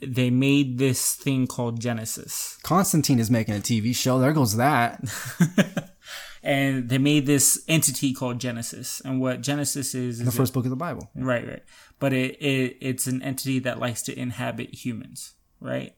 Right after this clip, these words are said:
Speaker 1: And then it causes destruction and war. And then basically it's like a betting that God and the devil do, like, which way is Genesis gonna go this year or this time, right? And then the main character, his name is Jesse, and what he is, is he's a son of a preacher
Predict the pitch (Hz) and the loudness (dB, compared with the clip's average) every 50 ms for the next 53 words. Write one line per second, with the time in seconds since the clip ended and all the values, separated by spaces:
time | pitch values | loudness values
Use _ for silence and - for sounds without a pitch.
0 | _ - 147 131 127 127 127 131 131 127 117 120 120 120 - - - 147 147 147 | _ -4 -2 0 0 2 2 2 2 2 0 -2 -4 -6 -8 -6 -2 2 2 4
1 | 147 131 127 135 127 120 113 127 127 - - - 180 180 165 - - - 160 151 | 4 2 2 -2 -2 -2 -4 -4 -4 -4 -4 -2 -2 -4 -4 -4 -4 -4 -2 -2
2 | 147 143 143 135 135 135 135 135 131 127 123 123 120 120 127 123 _ _ _ _ | 0 0 -2 -2 -2 -2 -2 0 0 0 -2 -2 -4 -6 -8 -10 _ _ _ _
3 | _ _ _ _ _ _ _ _ _ - - 135 127 127 127 127 127 127 123 123 | _ _ _ _ _ _ _ _ _ -6 -2 0 0 2 2 2 2 2 2 0
4 | 131 127 - - 131 127 127 131 127 123 120 110 - 127 123 127 120 123 117 151 | 0 -2 0 -2 -4 -4 -2 0 0 0 -2 -4 -6 -6 -4 -4 -4 -2 2 4
5 | 151 151 143 151 147 143 139 135 135 127 117 127 120 120 120 - 120 120 131 127 | 6 6 6 4 2 2 2 0 -2 -2 -2 0 -2 -2 -2 -4 -4 -2 0 2
6 | 127 127 120 127 123 120 117 113 123 120 110 117 117 117 120 120 120 117 123 127 | 2 2 0 0 -2 -4 -2 -2 -4 -4 -4 -6 -6 -6 -4 -4 -4 -6 -8 -10
7 | - - - 131 131 127 127 131 131 143 139 139 - - - 139 135 131 127 131 | -10 -10 -8 -4 -4 -2 0 2 4 4 2 2 0 -2 -2 0 0 2 2 2
8 | 131 120 - - 123 120 120 120 - 131 123 - - 131 127 123 117 120 117 117 | 0 0 0 -2 -2 -2 -2 -4 -6 -6 -8 -8 -8 -8 -6 -6 -6 -6 -8 -8
9 | 117 120 120 - - - 120 120 123 123 - - - - - 117 113 117 113 117 | -8 -10 -8 -8 -8 -8 -8 -8 -8 -10 -10 -14 -14 -12 -10 -10 -8 -8 -6 -6
10 | - - - - - - - 127 - _ - 127 123 123 123 131 - 196 _ - | -8 -8 -10 -14 -16 -14 -16 -16 -16 _ -8 -6 -4 -4 -4 -6 -8 -10 _ -20
11 | - - - - - - - - - _ _ - - 131 131 123 127 131 131 131 | -20 -20 -20 -20 -20 -20 -20 -20 -20 _ _ -8 -4 -2 -2 0 0 0 0 0
12 | 135 131 123 131 117 131 147 151 139 135 - 175 175 170 160 - 165 156 143 135 | 0 -2 -2 -2 -2 -2 0 0 0 2 2 2 2 2 0 -2 0 0 2 0
13 | 143 127 131 135 127 127 120 113 104 - 135 127 123 - - 123 120 120 120 127 | 0 -2 -2 -2 -2 -2 -4 -4 -4 -2 -2 -2 -2 -2 -4 -4 -4 -4 -4 -4
14 | 131 123 127 123 - 156 160 160 151 143 131 120 123 117 117 - - 139 131 123 | -2 -4 -4 -2 -2 0 2 2 2 2 2 2 0 -2 -4 -2 -2 -2 -2 -2
15 | 120 - - - 160 156 156 147 135 131 - - 127 120 107 - 120 117 113 117 | -2 -2 0 2 2 2 2 0 -2 -6 -6 -4 -4 -4 -4 -6 -8 -8 -8 -10